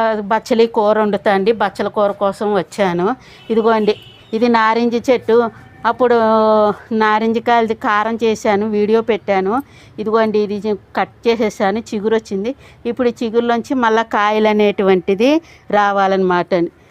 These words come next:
ఇగో ఈ మొక్కలన్నీ ఇంకా మొగ్గలు రావాలంటే ఎరువులు వెయ్యాలండి. ఇప్పుడు, ఆ, పురుగు అనేది పోయింది, ఎరువు అనేది వెయ్యాలి. మరి బెండకాయ లేతగానే ఉందో లేదో, లేతగానే ఉందండి.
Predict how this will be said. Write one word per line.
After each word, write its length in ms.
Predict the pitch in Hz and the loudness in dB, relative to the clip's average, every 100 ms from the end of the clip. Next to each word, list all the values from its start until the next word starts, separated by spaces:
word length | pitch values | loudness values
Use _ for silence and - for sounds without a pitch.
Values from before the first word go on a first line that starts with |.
| - | -8
ఇగో 160 | 214 226 | 0 4
ఈ 220 | 226 220 | 4 2
మొక్కలన్నీ 600 | 214 214 - 240 226 226 | 0 -2 0 -2 -2 -4
ఇంకా 220 | 233 - | -6 -6
మొగ్గలు 400 | 214 214 185 254 | -2 -2 0 -2
రావాలంటే 720 | 262 254 247 247 240 240 285 254 | 0 0 0 0 -2 -2 -4 0
ఎరువులు 360 | 226 247 269 | 0 2 2
వెయ్యాలండి. 560 | 254 233 240 233 208 175 - | 2 2 2 2 0 -4 -8
ఇప్పుడు, 320 | 202 214 214 208 208 202 190 | -6 -2 0 -2 -6 -6 -4
ఆ, 200 | 196 196 | -2 0
పురుగు 360 | 190 240 233 240 | -2 0 2 2
అనేది 320 | 247 247 247 | 2 2 0
పోయింది, 680 | 240 220 226 226 208 240 339 _ - - | 0 0 2 0 2 2 0 _ -20 -2
ఎరువు 220 | 214 233 247 | 2 4 2
అనేది 280 | 247 233 | 0 0
వెయ్యాలి. 640 | 220 208 214 226 208 247 294 - - 214 | 2 2 4 2 2 0 -4 -14 -12 -2
మరి 180 | 220 220 | 0 0
బెండకాయ 540 | 202 202 208 233 233 - _ - _ - - 208 | 0 -2 -2 0 0 -2 _ -20 _ -20 -6 -2
లేతగానే 520 | 202 214 214 220 220 | 0 0 0 0 0
ఉందో 300 | 214 208 220 | -2 0 2
లేదో, 300 | 208 190 202 - | 2 0 -4 -2
లేతగానే 600 | 190 202 208 226 226 226 | 0 0 0 0 0 2
ఉందండి. 520 | 214 196 190 180 196 | 2 2 0 0 -4